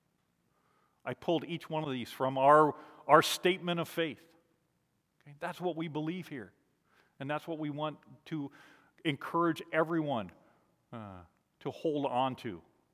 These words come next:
you know, regardless of what the world says. Uh, again, back to Ephesians, uh, six. Uh, "Putting on the full armor of God, that you may be able to stand against the schemes of the devil,"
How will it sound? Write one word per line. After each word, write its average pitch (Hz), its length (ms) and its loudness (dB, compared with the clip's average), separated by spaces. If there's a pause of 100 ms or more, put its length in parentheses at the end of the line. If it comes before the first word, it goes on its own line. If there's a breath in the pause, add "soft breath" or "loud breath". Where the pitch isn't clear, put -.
you 123 60 -10
know, 120 80 -6
regardless 139 600 4
of 147 100 -4
what 151 160 0
the 160 60 -4
world 139 380 0
says. 120 400 2 (1300)
Uh, 113 120 -14 (100)
again, 110 420 -2
back 143 220 8
to 151 100 0
Ephesians, 139 680 -2 (560 soft breath)
uh, 127 200 2
six. - 600 -2 (1120)
Uh, 110 200 -6
"Putting 170 320 4
on 165 260 12
the 143 80 6
full 196 440 6
armor 170 380 10
of 135 140 4
God, 139 480 12 (320 loud breath)
that 143 100 2
you 165 120 0
may 165 220 4
be 156 100 -2
able 156 160 2
to 135 100 0
stand 156 560 4
against 151 420 0
the 139 80 -6
schemes 185 680 -2
of 185 80 0
the 175 80 0
devil," 151 440 6